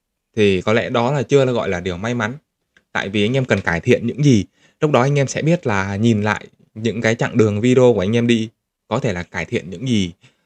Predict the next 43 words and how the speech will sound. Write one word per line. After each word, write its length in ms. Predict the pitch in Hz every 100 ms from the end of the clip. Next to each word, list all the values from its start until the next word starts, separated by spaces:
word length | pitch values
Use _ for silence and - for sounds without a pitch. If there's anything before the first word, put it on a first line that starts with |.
| _ -
Ờ, 580 | 101 95 90 87 85 85 _ _ _
ừm, 340 | 104 98 95
có 140 | 98 107
những 200 | 107 131
anh 300 | 143 135 135
chị 240 | - 117
em 140 | 123
mình 120 | 120 104
hỗ 140 | 101
trợ 260 | - 92 90
là 120 | 95
như 100 | 98
thế 140 | 110
này. 200 | 117 110 85 _ _ _ _ _ _ _ _ -
Ờ, 520 | - 110 104 104 104
mình 360 | 104 104 104 101
thấy, 320 | 104 110 135
ờ, 220 | 143 139 - _ _ _ _ _ _ _ _ _ _ _ _
những 340 | 120 135 156 160 _ -
view 220 | 120 135
lẹt 120 | 104
đẹt 160 | 104 98
đầu 160 | 98
tiên 300 | 95 120 110
là 260 | 98 95 95
cần 200 | 98 92
cải 120 | 82
thiện 260 | - 117 98
là 80 |
như 100 | 98
sau. 240 | 104 113 110 - _
Cải 140 | 95
thiện 220 | 85 120 -
lại 120 | 101
thứ 80 | 110
nhất 160 | 139
là 60 | 135
gì? 140 | 104 - _
Cải 200 | 110 90
thiện 200 | 87 123
lại 160 | 101 -
giọng 260 | 101 98 110
đọc, 220 | 101